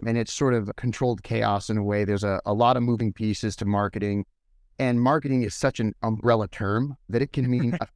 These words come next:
Speaker 1: thousand different things. And, and believe me, we try, we have tested and tried to do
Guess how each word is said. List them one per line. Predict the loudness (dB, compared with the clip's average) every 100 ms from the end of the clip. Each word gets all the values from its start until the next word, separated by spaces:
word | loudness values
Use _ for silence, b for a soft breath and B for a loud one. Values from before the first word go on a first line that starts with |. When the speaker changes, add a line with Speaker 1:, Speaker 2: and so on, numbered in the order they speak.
| -6
Speaker 1:
thousand | 0 2 2 0 -2 -2 -6 _ _ -14 0
different | 0 2 0 0
things. | 0 0 0 -2 -6 -8
And, | -2 -2 0
and | -2 0
believe | 0 2 2
me, | 0 0
we | 0 -2
try, | 0 2 4 4 2 0
we | 0 0
have | 0 -2
tested | -4 -2 0 0
and | 0
tried | 2 4 4
to | 2
do | 0 0